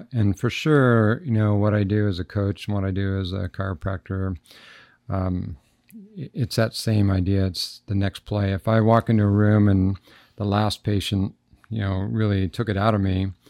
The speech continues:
Speaker 2: it's gonna play on this person too.
Speaker 1: Right.
Speaker 2: Where <laughs> they're gonna say, "What's wrong with you?" You know,
Speaker 1: <laughs>
Speaker 2: "I don't think I wanna, want you to adjust me today. I don't want you to work on me." So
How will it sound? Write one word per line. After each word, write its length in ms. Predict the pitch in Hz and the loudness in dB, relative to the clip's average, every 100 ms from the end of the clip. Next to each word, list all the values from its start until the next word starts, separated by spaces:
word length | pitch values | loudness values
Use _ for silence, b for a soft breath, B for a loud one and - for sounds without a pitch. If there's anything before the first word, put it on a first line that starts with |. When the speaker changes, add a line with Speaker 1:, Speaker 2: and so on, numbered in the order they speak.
| b b b b - | b b b b -12
Speaker 2:
it's 140 | 98 | -6
gonna 460 | 135 110 101 95 - _ _ _ _ - | 0 0 2 0 -4 _ _ _ _ -20
play 220 | - 120 | -2 0
on 120 | 107 98 | 2 2
this 120 | 131 | 0
person 380 | - 98 - 90 | 0 -4 -2 -4
too. 360 | - 117 95 110 | -2 -2 -4 -8
Speaker 1:
Right. 260 | 185 180 - | -4 -4 -4
Speaker 2:
Where 460 | 110 98 95 95 - - | -4 -2 -2 -2 -6 -12
<laughs> 80 | - | -2
they're 140 | 151 | 0
gonna 200 | 139 113 | 2 0
say, 140 | 95 104 | 0 -2
"What's 220 | 117 - | -2 0
wrong 160 | 127 120 | 2 2
with 120 | 101 | 2
you?" 120 | 104 - | 0 0
You 80 | 143 | 0
know, 120 | 113 - 180 | 0 -2 -10
Speaker 1:
<laughs> 180 | 151 | -8
Speaker 2:
"I 120 | - 123 | 2 4
don't 180 | 135 | 6
think 160 | 117 123 | 4 2
I 80 | 120 | 2
wanna, 380 | 117 110 110 - - | 4 4 2 -2 -4
want 260 | 113 104 | -2 0
you 60 | 110 | 0
to 160 | 101 | 0
adjust 320 | 95 90 131 - | 0 0 -2 -2
me 60 | |
today. 320 | 98 92 92 | -2 -2 -2
I 100 | 104 | 0
don't 100 | 101 | 2
want 140 | 147 127 | 4 4
you 80 | 349 | 2
to 80 | |
work 240 | 151 123 - | 0 -2 -4
on 140 | 113 | -4
me." 180 | 104 90 B B B B | -4 -6 B B B B
So 460 | - 131 113 110 120 | 0 6 8 6 4